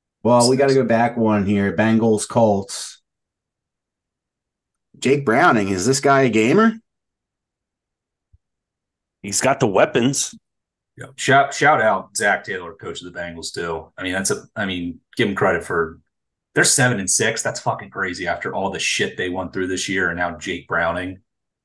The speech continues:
Speaker 3: But he's good. Though, if you ever watch a Bengals game at this point, they just love talking about how Jake Browning's played so much football. He threw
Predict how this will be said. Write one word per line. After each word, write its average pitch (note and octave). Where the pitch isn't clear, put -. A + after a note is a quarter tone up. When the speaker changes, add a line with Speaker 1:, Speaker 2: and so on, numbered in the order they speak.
Speaker 3:
But A2
he's B2+
good. C#3
Though, C3+
if C#3
you E3
ever C#3+
watch A#2
a -
Bengals G2
game G2
at G2+
this G#2
point, G2+
they A2
just G2+
love F#2+
talking F2
about E2
how F2
Jake F#2
Browning's E2+
played E2+
so F2+
much E2+
football. E2
He F#2+
threw F#2